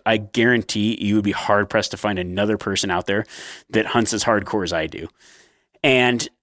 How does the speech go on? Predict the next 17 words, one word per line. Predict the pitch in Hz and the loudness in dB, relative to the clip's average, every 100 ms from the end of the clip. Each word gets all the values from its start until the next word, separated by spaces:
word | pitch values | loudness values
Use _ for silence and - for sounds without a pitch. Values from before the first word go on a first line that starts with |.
| _ - | _ 0
I | 104 156 | 4 6
recognize | 147 135 143 113 87 | 4 4 2 2 0
that | 95 69 - 131 | 0 0 0 2
in | 123 | 2
myself. | 104 101 104 107 127 - _ | 4 2 2 2 -2 -14 _
And | 127 120 | 2 4
I | 120 | 4
knew | 127 127 123 | 4 4 2
when | 117 107 | 2 2
I | 104 | 2
took | - 151 | 0 2
my | 143 | 4
wife | 120 117 113 | 4 4 2
on | - 110 | 0 0
her | 107 | 0
first | 104 107 101 - | 0 0 0 0
trip, | 110 110 | 0 0